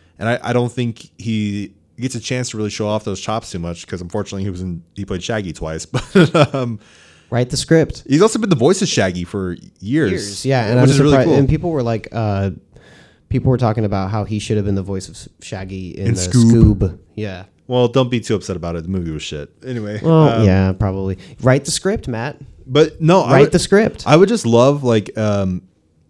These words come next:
Speaker 1: one where, like, Shaggy has, you know, he's a lot older. He doesn't really, he's kind of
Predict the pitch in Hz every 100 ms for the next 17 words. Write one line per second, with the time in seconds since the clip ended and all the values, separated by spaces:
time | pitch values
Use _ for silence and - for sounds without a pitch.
0 | _ 139 131 135 135 127 120 104 - 113
1 | 120 117 127 120 120 110 107 - 123 110
2 | 113 104 110 _ - 104 117 123 - 117
3 | 117 113 113 113 110 - _ _ _ _
4 | 90 104 117 123 120 113 110 - 104 101
5 | 123 117 101 _